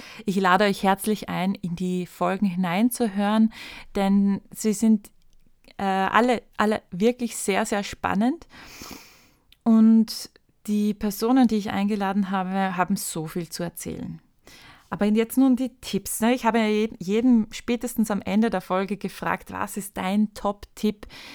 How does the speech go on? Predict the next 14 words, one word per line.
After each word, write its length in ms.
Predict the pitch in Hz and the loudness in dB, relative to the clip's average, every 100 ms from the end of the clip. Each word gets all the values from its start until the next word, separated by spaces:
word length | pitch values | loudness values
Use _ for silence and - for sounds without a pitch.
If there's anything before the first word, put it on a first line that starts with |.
| - - - - | -20 -20 -20 -2
wenn 240 | 196 196 | 2 4
du 100 | 202 | 4
nervös 640 | 196 185 156 151 170 - | 4 2 -2 -6 -6 -8
bist? 400 | - 143 - - | -10 -10 -10 -8
Was 180 | 190 - | -8 -6
kannst 220 | 208 208 | -4 -4
du 40 | 196 | -2
den 160 | 208 | -2
Leuten 380 | 185 185 - 190 | 0 -2 -2 0
mitgeben, 800 | 202 220 - - 175 175 175 175 - _ - - - - | 0 -2 -14 -10 -8 -4 -4 -6 -12 _ -20 -20 -20 -4
um 600 | 190 185 190 185 185 190 _ | 0 2 2 2 0 -6 _
das 200 | - 170 | -10 -6
ein 160 | 185 185 | -2 -4
bisschen 880 | - 214 - - - 196 196 196 | -2 -4 -4 -10 -2 0 2 0